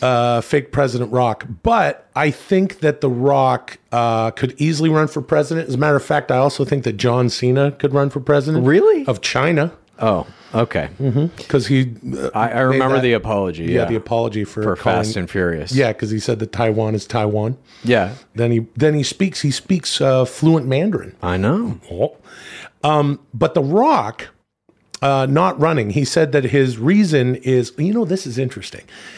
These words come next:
Speaker 1: He said that his reason is the most important title that he has right now is daddy.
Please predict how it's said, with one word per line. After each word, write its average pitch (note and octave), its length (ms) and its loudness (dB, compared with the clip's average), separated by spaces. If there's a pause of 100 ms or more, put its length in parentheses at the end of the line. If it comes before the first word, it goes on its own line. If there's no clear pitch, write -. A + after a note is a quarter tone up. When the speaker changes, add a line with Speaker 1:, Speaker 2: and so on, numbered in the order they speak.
(140)
Speaker 1:
He D#3+ 100 2
said D3 220 2
that C#3+ 80 2
his B2+ 160 0
reason D#3+ 320 4
is A#2 180 2
the A#2+ 80 0
most B2+ 300 0
important A#2+ 340 0
title C3 280 -2
that G#2+ 120 -4
he G#2+ 80 -4
has A2+ 240 0
right A2 160 -2
now A2 220 -2
is F#2 100 -8
daddy. G#2 540 -4